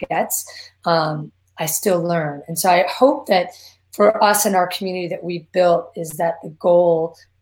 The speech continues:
is that to, for these instructors to don't ever close the door as an instructor, because the best instructors are always learning.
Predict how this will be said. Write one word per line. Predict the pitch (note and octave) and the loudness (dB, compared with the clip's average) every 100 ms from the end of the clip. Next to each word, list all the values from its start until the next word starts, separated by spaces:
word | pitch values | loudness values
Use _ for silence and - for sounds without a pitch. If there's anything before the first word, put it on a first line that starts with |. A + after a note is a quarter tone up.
| _ | _
is | F#3 E3+ | -8 -4
that | G3 - - | -4 -4 -6
to, | - F#3+ - _ _ | -12 -12 -14 _ _
for | - | -4
these | F3 F3 | -2 -2
instructors | E3+ E3+ - F#3 F#3 F3 E3+ - | -4 -6 -4 -4 -4 -8 -8 -8
to | - F3 D#3+ D#3 D#3 - _ - | -6 -4 -4 -6 -10 -20 _ -2
don't | F#3+ G#3 | 0 0
ever | F#3+ F3+ F3 | 0 0 -2
close | - F#3 E3+ D#3+ | -2 0 0 -4
the | D3 | -10
door | C3+ E3+ F#3 E3 C3+ C3+ - _ - | -6 0 2 2 -2 -8 -18 _ -8
as | D#3 D#3 | -8 -6
an | D3+ | -10
instructor, | C#3 - F#3+ F#3+ D#3+ C#3 - _ _ _ | -8 -6 -6 -6 -10 -16 -18 _ _ _
because | - F3+ | -6 -4
the | E3 | -4
best | D#3+ F3 F3 - | 0 0 0 -2
instructors | F3 D#3+ - D#3+ - B3 C4 | -6 -4 -4 -4 -2 0 0
are | F#3 F3 - - | -2 -8 -12 -2
always | F3+ F3+ F3+ E3 D#3+ | 0 2 0 -4 -4
learning. | E3+ F3 D#3+ C3+ | -4 -4 -4 -10